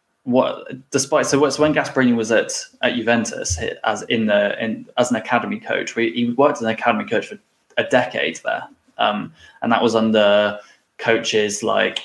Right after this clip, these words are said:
uh, Trapattoni and Lippi. Um, but his, his coaching style is very un-, untraditionally Italian. Like, it's, it, if, it's much sim-, more similar to Louis van Gaal's Ajax, for example.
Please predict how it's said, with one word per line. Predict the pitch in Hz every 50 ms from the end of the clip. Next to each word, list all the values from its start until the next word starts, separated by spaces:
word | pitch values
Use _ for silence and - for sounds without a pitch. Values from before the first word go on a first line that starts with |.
| - -
uh, | 113 110 107 107 104 104
Trapattoni | - - - 113 - - - - 120 120 117 117 117 113 113 113 117 -
and | 110 110 110
Lippi. | 110 113 110 - - 110 107 110 110 110 - _ _ _ _ _ _ -
Um, | - 110 110 110 107 107 107 - - - _ _ _ _ _ _ _ _ _ _ _ _ _ _ _ -
but | 135 127 - - -
his, | - 147 143 139 135
his | - - - 143 139 135 135 -
coaching | - - 147 135 135 131 127 120
style | 117 - 120 110 110
is | 113 107 104
very | - - - 127 123 120 120 113
un-, | - - - - - - 117 110 104 - - - - -
untraditionally | 127 131 135 135 135 131 127 131 - - - 123 110 135 120 120 - - 117 104 104 101 104
Italian. | 101 - 110 107 - - - - -
Like, | - - - -
it's, | 120 117 - -
it, | - 127 117 117 - - -
if, | 120 113 - - -
it's | 120 117 - -
much | 127 127 131 131 - - -
sim-, | - 123 120 117 117 -
more | 123 117 113
similar | - 120 117 113 104 104 101
to | - - - 110 107 107 107 107 104
Louis | 104 107 110 113 110 107
van | 107 107 107 104
Gaal's | 110 107 104 104
Ajax, | - 110 104 104 - - - - - -
for | - -
example. | - - - - - - - - - -